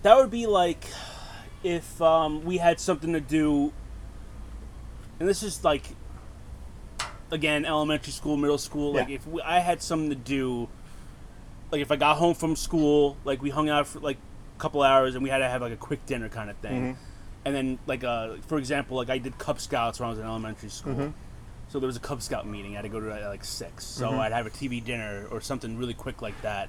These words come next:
Speaker 2: Okay.
Speaker 1: But that was, like, a rare thing, kinda, you know.
Speaker 2: All right. Yeah, we, uh, I ki-,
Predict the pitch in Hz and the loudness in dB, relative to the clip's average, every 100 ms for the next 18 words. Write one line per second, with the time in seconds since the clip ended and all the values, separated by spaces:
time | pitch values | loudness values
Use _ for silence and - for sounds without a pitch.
0 | - 139 117 143 - - 127 147 143 135 | -6 -2 -2 -4 -10 -6 2 4 4 2
1 | 135 120 117 120 143 139 135 127 120 113 | -2 -4 -6 -2 2 4 4 4 2 -2
2 | - - - 135 113 104 101 101 - 110 | -6 -10 -6 -4 -4 -4 -6 -8 -8 -8
3 | 104 101 98 - - 113 175 131 - - | -6 -6 -8 -10 -10 -6 -4 -4 -6 -6
4 | 156 135 139 170 190 - - - - 127 | -2 -2 -2 -4 -4 -8 -12 -12 -10 -10
5 | - - - - - - - - - - | -10 -10 -10 -12 -12 -12 -12 -12 -10 -10
6 | - - - - - - - - - - | -12 -12 -12 -12 -12 -12 -12 -12 -12 -12
7 | - - - - - - - - - - | -12 -12 -14 -14 -14 -12 -12 -12 -12 -12
8 | - 175 - | -4 -2 -2